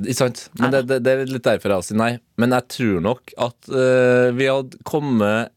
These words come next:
Speaker 1: vi hadde kommet lenger ut i, altså, vi hadde kommet til november da, i hvert fall.
Speaker 2: <laughs>
Speaker 1: Eh, før vi hadde skjønt at vi ikke kan være med. Em, fordi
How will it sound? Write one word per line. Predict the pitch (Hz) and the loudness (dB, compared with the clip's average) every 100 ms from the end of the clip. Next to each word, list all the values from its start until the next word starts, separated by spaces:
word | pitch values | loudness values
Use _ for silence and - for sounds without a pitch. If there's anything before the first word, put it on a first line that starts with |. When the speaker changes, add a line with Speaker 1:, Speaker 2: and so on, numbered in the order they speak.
| 113 | -2
Speaker 1:
vi | 131 | -2
hadde | 127 | 0
kommet | - 147 123 | -6 -2 0
lenger | 131 131 113 92 90 104 127 | 0 0 -2 -6 -4 -4 -4
ut | - 127 123 127 - - - | -6 -2 -2 -2 -6 -16 -4
i, | 120 120 117 120 _ _ _ - | -2 0 0 -2 _ _ _ -6
altså, | 139 | 0
vi | |
hadde | 165 156 | 0 0
kommet | 156 120 | -4 -2
til | 143 | -2
november | 143 143 110 90 90 160 | 0 -2 -4 -4 -2 0
da, | 151 | 0
i | 131 | 0
hvert | 113 - | -2 -4
fall. | 101 - | -6 -6
Speaker 2:
<laughs> | _ - 269 214 262 - 240 220 | _ -8 -8 -6 -8 -6 -10 -2
Speaker 1:
Eh, | 131 123 120 | 0 2 0
før | 120 123 | 0 0
vi | 117 | 0
hadde | 113 107 | -2 -2
skjønt | - 107 104 123 | -2 -2 -2 -4
at | 104 | -2
vi | 113 | -2
ikke | 104 98 | -2 -2
kan | 113 110 | -2 -2
være | 104 | -4
med. | 104 | -4
Em, | 156 180 165 | -4 -6 -2
fordi | 185 190 | 2 2